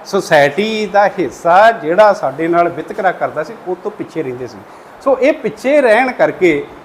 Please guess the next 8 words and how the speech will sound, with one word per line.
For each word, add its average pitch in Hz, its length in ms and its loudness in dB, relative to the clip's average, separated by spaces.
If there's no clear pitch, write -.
ਜਿਹੜੀ 262 360 0
ਉੱਨੀ 226 300 0
ਸੌ 226 500 4
ਪੈਂਹਠ 277 280 4
ਤੱਕ 220 180 2
ਦੀ 214 160 -4
ਰਿਪੋਰਟ 160 420 -2
ਆ, 120 160 2